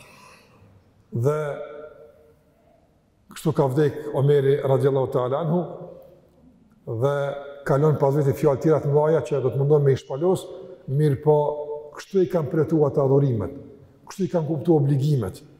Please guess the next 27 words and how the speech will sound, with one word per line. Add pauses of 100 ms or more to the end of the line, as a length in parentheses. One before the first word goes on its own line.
(640)
Do (100)
unë
edhe
në
moment
të
vdekjes, (580)
edhe
në
këto
plagë, (120)
edhe
në
këto
dhimbje, (540)
brenga
sa
thu
vallë,
po
e
kry
obligimin
ndaj
Zotit
apo
jo,